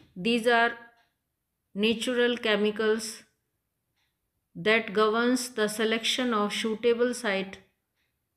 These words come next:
for oviposition by the adult females.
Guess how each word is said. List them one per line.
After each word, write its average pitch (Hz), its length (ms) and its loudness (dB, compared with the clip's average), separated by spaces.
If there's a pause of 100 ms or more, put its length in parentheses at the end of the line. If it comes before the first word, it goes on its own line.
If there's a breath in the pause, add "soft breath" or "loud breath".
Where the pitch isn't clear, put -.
(140)
for 208 240 0
oviposition 240 1000 0 (140)
by 190 220 -2
the 190 240 -2
adult 220 380 0
females. 202 720 -4